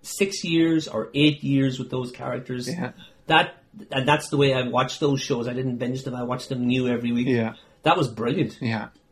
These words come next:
Speaker 1: That was fantastic, you know.
Speaker 2: I, whereas I, I more often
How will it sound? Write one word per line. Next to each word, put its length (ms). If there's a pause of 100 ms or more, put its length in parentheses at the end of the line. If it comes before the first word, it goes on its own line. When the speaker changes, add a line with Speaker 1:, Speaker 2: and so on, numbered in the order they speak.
(240)
Speaker 1:
That 100
was 160
fantastic, 600
you 80
know. 240
Speaker 2:
I, 320
whereas 280
I, 400
I 320
more 280
often 600